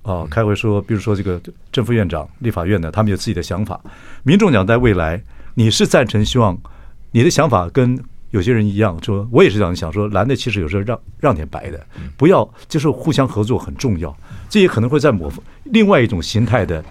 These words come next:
Speaker 1: 执政党嘛，对不对？
Speaker 2: 对啊。
Speaker 1: 啊，可是有一些呢，就认为不要，
Speaker 2: 不要。
Speaker 1: 靠山烧岛，
Speaker 2: 嗯。
Speaker 1: 靠海海岛，
Speaker 2: 嗯。
Speaker 1: 靠自己还好。柯文哲太，太拉勒了，啊，
Speaker 2: 嗯。
Speaker 1: 太欺负人了，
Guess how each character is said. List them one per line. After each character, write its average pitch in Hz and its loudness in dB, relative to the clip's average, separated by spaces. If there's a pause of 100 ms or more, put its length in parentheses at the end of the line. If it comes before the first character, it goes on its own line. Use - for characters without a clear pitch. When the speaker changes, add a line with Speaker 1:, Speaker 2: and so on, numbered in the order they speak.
(220)
Speaker 1:
执 123 2
政 123 4
党 76 -2
嘛， 76 -10 (420)
对 120 2
不 107 4
对？ 80 -2 (100)
Speaker 2:
对 117 -12
啊。 107 -12 (140)
Speaker 1:
啊， 95 -2
可 - 0
是 190 4
有 120 4
一 160 0
些 202 4
呢， 151 2
就 139 0
认 117 2
为 110 2
不 143 2
要， 269 6 (140)
Speaker 2:
不 135 0
要。 139 0
Speaker 1:
靠 202 2
山 196 4
烧 190 4
岛， 113 0 (160)
Speaker 2:
嗯。 113 -6
Speaker 1:
靠 135 4
海 127 2
海 135 0
岛， 143 0
Speaker 2:
嗯。 98 -6
Speaker 1:
靠 156 4
自 175 2
己 156 4
还 113 2
好。 107 -2 (380)
柯 196 0
文 208 2
哲 170 -4
太， 185 -2 (340)
太 180 0
拉 113 2
勒 139 2
了， 120 -4
啊， 110 -6
Speaker 2:
嗯。 107 -12 (160)
Speaker 1:
太 208 2
欺 - -4
负 175 -2
人 147 0
了， 147 -4